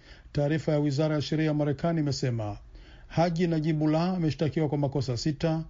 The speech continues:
ikiwemo utekaji nyara, kupanga njama ya kuteka nyara na makosa mawili ya kutumia na kumiliki silaha kwa lengo la kutenda uhalifu,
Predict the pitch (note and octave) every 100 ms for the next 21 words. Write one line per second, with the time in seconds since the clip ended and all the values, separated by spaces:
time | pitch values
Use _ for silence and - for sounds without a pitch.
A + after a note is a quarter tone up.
0 | - - - A#2+ - C3+ D3+ D3 C#3 C#3+
1 | C#3 C#3+ D3+ F3 D#3+ G3 - A2+ C#3 C#3
2 | C3+ C3 D3+ D#3 C#3+ C3+ C3+ C3 A2 C#3+
3 | D#3+ D#3 D#3+ - - C3+ C#3+ C#3 E3 E3
4 | E3 D3+ D3+ E3 D3 D3 C3+ D3 E3 D#3+
5 | F3+ F3+ A2 - B2+ D3+ C#3+ C#3+ D3 D3
6 | D3 C#3 D3 D3+ D#3 D3 C#3+ C3+ C3+ D3
7 | B2+ A2 B2 D#3 - D#3 D#3